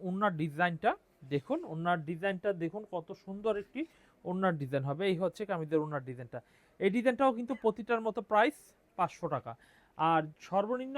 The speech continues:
আপনি দশ পিস মাল নিতে পারবেন, আর এক পিস এক পিস করে।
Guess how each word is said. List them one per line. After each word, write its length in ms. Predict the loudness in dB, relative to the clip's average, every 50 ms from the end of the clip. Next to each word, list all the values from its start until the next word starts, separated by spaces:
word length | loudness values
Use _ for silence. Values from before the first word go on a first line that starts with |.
| -2
আপনি 200 | -2 0 0 0
দশ 360 | 0 2 4 4 4 4 4 0 -10
পিস 160 | -10 -10 -8 -6 0
মাল 180 | 2 2 2 2 0
নিতে 140 | -4 -4 -2
পারবেন, 460 | 2 2 2 2 2 0 -2 -4 -4 -8 _ _ _ _ _ 0
আর 340 | 2 4 6 6 6 6 4 0 _ _ -2
এক 160 | 0 0 0 -2 _
পিস 160 | -10 -8 -2 -2
এক 120 | -2 -2 -2
পিস 160 | -8 -8 -6
করে। 280 | -2 -2 -2 -2 -2 -6